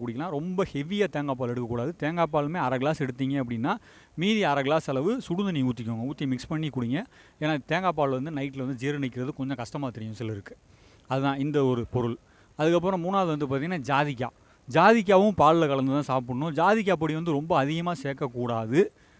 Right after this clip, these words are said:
பிஞ்சு, ஒரு இந்த மஞ்சள் பொடிலாம் எடுக்கிறோம்ல அளவு,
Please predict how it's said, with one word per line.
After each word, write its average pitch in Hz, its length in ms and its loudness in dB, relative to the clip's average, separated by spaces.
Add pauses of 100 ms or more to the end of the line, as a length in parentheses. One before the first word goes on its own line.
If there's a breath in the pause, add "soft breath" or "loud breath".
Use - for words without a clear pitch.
(260 soft breath)
பிஞ்சு, 220 440 -2 (160)
ஒரு 131 240 0
இந்த 127 140 -2
மஞ்சள் 180 300 4
பொடிலாம் 165 280 0
எடுக்கிறோம்ல 127 260 0
அளவு, 123 400 0